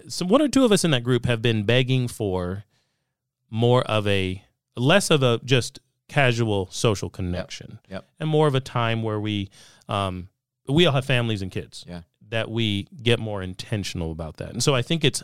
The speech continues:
Speaker 1: on the horizon for our entire group.
Speaker 2: Yeah.
Speaker 1: And I think the connection to people with similar values and faith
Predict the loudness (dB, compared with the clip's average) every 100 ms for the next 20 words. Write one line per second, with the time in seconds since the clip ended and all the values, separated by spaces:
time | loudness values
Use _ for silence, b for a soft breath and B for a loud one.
0 | _ 2 2 0 -2 0 0 0 -4 -4
1 | -4 -4 -6 -2 -2 -2 0 -2 0 -6
2 | -8 B -2 0 0 -2 -4 -4 0 2
3 | 0 0 -2 -4 -2 0 0 -2 -2 -4
4 | -4 -2 -2 0 0 0 0 -2 -2 -4
5 | 0 0 -2